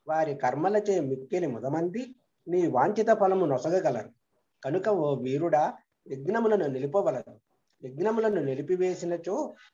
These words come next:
నీవు దేవతలను అగౌరవపరిచిన వాడవు కాగలవు. ఇరవై మూడు. వేనరాజు ఇట్లు ప్రత్యుత్తరం ఇచ్చను, మీరు పూర్తిగా అనుభవశూన్యులై ఉన్నారు.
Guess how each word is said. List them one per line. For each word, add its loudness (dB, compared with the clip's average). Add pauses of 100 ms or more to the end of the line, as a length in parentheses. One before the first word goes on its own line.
(100)
నీవు 8
దేవతలను 4 (280)
అగౌరవపరిచిన 4
వాడవు 2
కాగలవు. 0 (640)
ఇరవై -2
మూడు. -4 (720)
వేనరాజు 4 (260)
ఇట్లు 2
ప్రత్యుత్తరం 6
ఇచ్చను, -2 (520)
మీరు 2
పూర్తిగా 4
అనుభవశూన్యులై 2
ఉన్నారు. -2